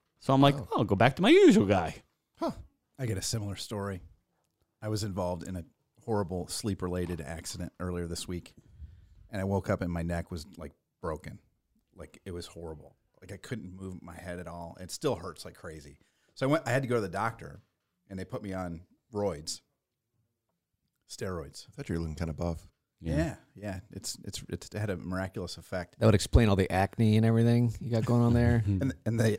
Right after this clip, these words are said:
Speaker 3: and the, uh, violent temper.
Speaker 4: Yeah, the violent temperament.
Speaker 3: <laughs> So no, no more jokes. Anyway, um, <laughs>
Speaker 1: As opposed to, oh, go ahead. <laughs>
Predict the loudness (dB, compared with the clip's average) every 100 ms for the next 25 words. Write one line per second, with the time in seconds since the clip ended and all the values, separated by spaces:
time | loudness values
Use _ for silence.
0 | 0 0 0 0 0 -2 -4 -4 -6 -2
1 | 2 2 6 6 6 4 0 2 2 4
2 | 4 2 0 -2 0 2 2 2 2 2
3 | 0 -4 -18 _ _ _ -20 _ -6 -4
4 | -4 -4 -6 -6 -10 -12 -16 -16 -16 _
5 | _ _ _ -4 -2 4 4 4 0 -4
6 | -4 -2 0 0 -2 -4 -8 -18 _ _
7 | -20 -20 _ 0 2 2 -2 2 6 6
8 | 4 -8 -8 -8 -8 -14